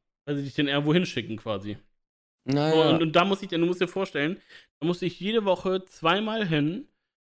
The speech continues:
Speaker 1: ähm, quasi kurz Jobs raussuchen, äh, und dann mich zu Hause nochmal hinsetzen und meine Bewerbung umschreiben. Das heißt, ich hab
Speaker 2: Ja.
Speaker 1: da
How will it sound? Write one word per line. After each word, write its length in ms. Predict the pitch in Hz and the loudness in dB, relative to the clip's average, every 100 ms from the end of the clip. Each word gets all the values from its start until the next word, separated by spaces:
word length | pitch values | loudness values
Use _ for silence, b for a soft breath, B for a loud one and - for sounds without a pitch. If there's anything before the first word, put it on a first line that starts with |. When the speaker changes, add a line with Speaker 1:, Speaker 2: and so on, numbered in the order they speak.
| _ _ _ _ | _ _ _ _
Speaker 1:
ähm, 640 | 147 143 143 143 143 113 - _ _ _ _ _ _ - | 2 4 4 4 2 -2 -10 _ _ _ _ _ _ 2
quasi 540 | 147 151 151 151 147 | 2 4 4 4 -2
kurz 340 | - 190 196 - | 0 -2 -2 -10
Jobs 400 | 147 180 185 - | -2 0 0 -4
raussuchen, 560 | 139 - 127 135 165 - _ _ _ _ _ - | -4 -2 -6 -4 -6 -8 _ _ _ _ _ -4
äh, 120 | 147 | 0
und 160 | 147 | 2
dann 140 | 156 160 | 2 4
mich 160 | 160 | 2
zu 120 | - 160 | 0 2
Hause 260 | 208 208 | 2 2
nochmal 300 | 156 151 151 | 0 2 2
hinsetzen 600 | 170 190 151 135 - 156 | 2 2 -2 -2 -4 -4
und 160 | 147 151 | -2 0
meine 160 | 151 | 0
Bewerbung 420 | 147 143 139 127 110 | 0 2 2 2 -2
umschreiben. 520 | 110 - 101 85 85 - _ _ _ _ _ _ _ _ _ _ _ _ _ - | -6 -8 -10 -10 -14 -20 _ _ _ _ _ _ _ _ _ _ _ _ _ 0
Das 80 | |
heißt, 100 | 180 | 0
ich 120 | 170 170 | 0 -2
hab 100 | 123 | 0
Speaker 2:
Ja. 100 | 120 | 0
Speaker 1:
da 360 | 196 262 - | 0 -2 -6